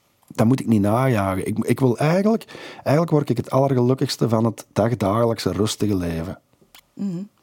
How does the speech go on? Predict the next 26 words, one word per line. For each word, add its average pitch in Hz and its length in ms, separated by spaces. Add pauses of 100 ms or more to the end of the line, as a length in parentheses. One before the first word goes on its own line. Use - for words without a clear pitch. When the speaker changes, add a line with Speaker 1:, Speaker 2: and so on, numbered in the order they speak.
(160)
Speaker 2:
Dus 196 140
jij 180 140
klampt 175 260
je 165 80
niet 185 140
vast - 300
aan 175 120
de 143 120
dingen? 127 220
Speaker 1:
Totaal 87 420
niet. 80 200 (260)
Totaal 92 320
Speaker 2:
Dat 85 100
is 233 60
Speaker 1:
niet. - 80
Speaker 2:
misschien 160 360
goed, - 520
hè? 240 140
Dat, 175 340
dat, - 180 (100)
dat - 140
geeft - 340
rust, 208 280
denk 147 200
Speaker 1:
Ja, 110 140
Speaker 2:
ik. - 220